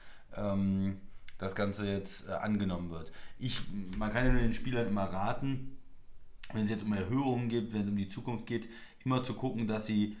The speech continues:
äh, irgendwie Anteile kriegen, prozentual vom Cap oder prozentual von den Einnahmen.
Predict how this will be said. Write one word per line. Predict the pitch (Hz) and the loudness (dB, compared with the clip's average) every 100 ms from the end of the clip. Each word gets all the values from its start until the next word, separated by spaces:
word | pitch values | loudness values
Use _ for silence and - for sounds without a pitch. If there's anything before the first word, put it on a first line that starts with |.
| - - - | -8 -6 -4
äh, | 104 104 | -4 -2
irgendwie | 113 104 110 | 0 0 0
Anteile | 117 127 120 113 110 | 0 2 4 4 2
kriegen, | - 117 110 107 - - - | -2 0 0 0 -4 -8 -8
prozentual | - 135 127 120 110 - 113 113 | -2 -2 2 2 0 2 4 4
vom | - 98 | 2 0
Cap | - 117 98 - | 2 0 0 -2
oder | 92 | -4
prozentual | 92 - 123 - 107 107 95 107 | -4 0 0 2 0 0 0 0
von | - 104 | 2 2
den | 101 | 2
Einnahmen. | 85 107 95 85 82 | 2 2 2 0 -2